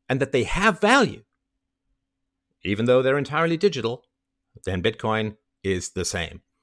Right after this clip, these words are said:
The video game market is bigger than just about all of the other media markets combined, way bigger than the movie industry and T V, I think, combined. So video games are virtual.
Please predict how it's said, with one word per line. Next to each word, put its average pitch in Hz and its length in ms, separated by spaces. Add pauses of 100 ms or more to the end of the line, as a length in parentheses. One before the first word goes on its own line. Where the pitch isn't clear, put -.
(300)
The 107 380
video 160 400
game 160 180
market 135 460
is 101 280
bigger 151 340
than 123 160
just 117 200
about 104 200
all 165 220
of 151 60
the 135 120
other 110 160
media 104 300
markets 95 400
combined, 85 440
way 104 220
bigger 92 240
than 85 140
the 87 60
movie 107 240
industry 82 400 (120)
and 104 200
T 90 140
V, 85 180
I 85 60
think, 87 200
combined. 85 340 (540)
So 202 260
video 240 380
games 139 320
are 185 100
virtual. 180 540